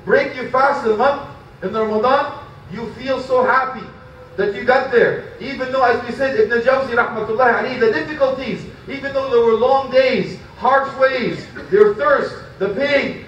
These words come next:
the hunger, staying away from your spouses, lowering your gaze and being the senses, be conscious of it, all of the pain of the ibadah will actually perish. But the reward, the thawab of the ibadah will stay. And the opposite is true. If you have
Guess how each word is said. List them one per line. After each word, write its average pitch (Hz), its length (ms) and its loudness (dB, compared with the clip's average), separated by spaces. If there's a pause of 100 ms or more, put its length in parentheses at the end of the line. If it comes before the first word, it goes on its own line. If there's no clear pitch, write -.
the 208 140 4
hunger, 247 600 0
staying 254 220 -6
away 262 140 0
from 240 140 -8
your 233 80 -6
spouses, 262 580 0 (180)
lowering 254 380 2
your 240 140 -6
gaze 247 320 0
and 202 160 6
being 254 240 -6
the 214 140 4
senses, 262 420 0
be 240 200 -12
conscious 233 420 -4
of 240 100 -4
it, 269 200 -2 (600)
all 277 320 4
of 254 60 0
the 254 220 2
pain 277 200 0
of 254 140 0
the 226 80 4
ibadah 269 800 2
will - 180 6
actually - 340 -2
perish. - 380 4 (360)
But 214 180 0
the - 80 4
reward, 247 500 2
the 202 120 -4
thawab 262 500 2
of 233 160 -4
the 233 80 4
ibadah 269 540 2
will 262 180 0
stay. - 600 2 (340)
And 240 180 0
the 240 60 -4
opposite 254 520 0
is 202 120 0 (100)
true. 196 320 -2 (680)
If - 320 0
you 254 80 2
have - 480 2